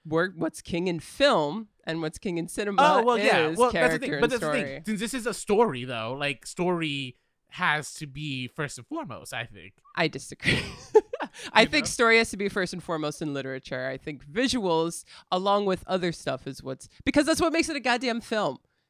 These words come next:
Speaker 1: is w-, the way it looks and the way it feels. Right?
Speaker 2: I mean, the
Speaker 1: Because
Speaker 2: way
Speaker 1: in
Speaker 2: it
Speaker 1: other
Speaker 2: looks and
Speaker 1: ways,
Speaker 2: feels
Speaker 1: you might
Speaker 2: is,
Speaker 1: as well
Speaker 2: is
Speaker 1: watch it on the
Speaker 2: nice.
Speaker 1: stage or read a book.
Speaker 2: But then for that, I might as well just be listening to a radio show too, because, like,
Speaker 1: Exactly.
Speaker 2: it's just the internal. But no,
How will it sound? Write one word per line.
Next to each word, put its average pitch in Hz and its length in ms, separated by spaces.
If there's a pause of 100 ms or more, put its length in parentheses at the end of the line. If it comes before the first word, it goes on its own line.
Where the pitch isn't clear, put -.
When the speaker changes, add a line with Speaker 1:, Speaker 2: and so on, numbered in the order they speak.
(120)
Speaker 1:
is 196 140
w-, 202 260
the 196 140
way 190 180
it 151 100
looks 175 260
and 180 140
the 156 60
way 147 140
it - 120
feels. - 600 (640)
Right? 208 280
Speaker 2:
I 185 40
mean, 196 80
the 190 60
Speaker 1:
Because 233 120
Speaker 2:
way 233 80
Speaker 1:
in 220 60
Speaker 2:
it 226 40
Speaker 1:
other 220 160
Speaker 2:
looks 214 80
and 208 80
Speaker 1:
ways, 208 140
Speaker 2:
feels 196 360
Speaker 1:
you 202 100
might 196 160
Speaker 2:
is, 208 80
Speaker 1:
as - 40
well 196 100
Speaker 2:
is 190 40
Speaker 1:
watch 165 240
it 220 60
on 202 140
the - 20
Speaker 2:
nice. 214 100
Speaker 1:
stage 151 640
or 160 380
read 160 200
a 202 40
book. 247 440 (520)
Speaker 2:
But 269 120
then 277 120
for 269 120
that, 269 160
I 277 40
might 254 140
as 240 100
well 226 80
just 214 100
be 233 100
listening 226 280
to 214 140
a 202 40
radio 208 340
show 170 200
too, 254 180
because, 135 380
like, - 60
Speaker 1:
Exactly. 143 480
Speaker 2:
it's 131 180
just 147 100
the 165 220
internal. 185 500
But 226 160
no, 160 520